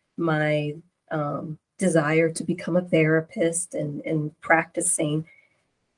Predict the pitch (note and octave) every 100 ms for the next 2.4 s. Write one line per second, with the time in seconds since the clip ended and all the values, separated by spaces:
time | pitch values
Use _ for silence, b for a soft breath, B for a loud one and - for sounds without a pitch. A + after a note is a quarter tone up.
0 | _ _ D#3+ D#3 G3 F3 E3+ E3+ E3 C#3
1 | - - - _ _ _ - A#3+ B3 -
2 | E3+ - - -